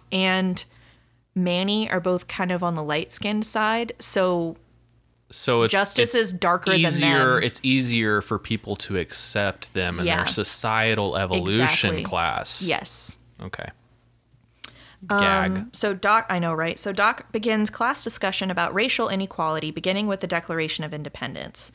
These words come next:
Speaker 1: So kinda talking about, like, all men are created equal, but that doesn't include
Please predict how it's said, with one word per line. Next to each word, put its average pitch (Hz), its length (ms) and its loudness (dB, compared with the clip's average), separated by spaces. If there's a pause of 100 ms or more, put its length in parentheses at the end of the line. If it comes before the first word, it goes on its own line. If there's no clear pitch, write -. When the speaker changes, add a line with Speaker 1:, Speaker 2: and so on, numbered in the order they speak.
(300)
Speaker 1:
So 165 540 -2
kinda 175 240 -4
talking 180 280 -2
about, 170 320 -2
like, 156 240 -6 (380)
all 175 140 2
men 175 160 0
are 170 80 -2
created 165 440 -6
equal, 160 360 -4
but 170 160 -6
that 165 100 0
doesn't 175 240 -2
include 160 500 -4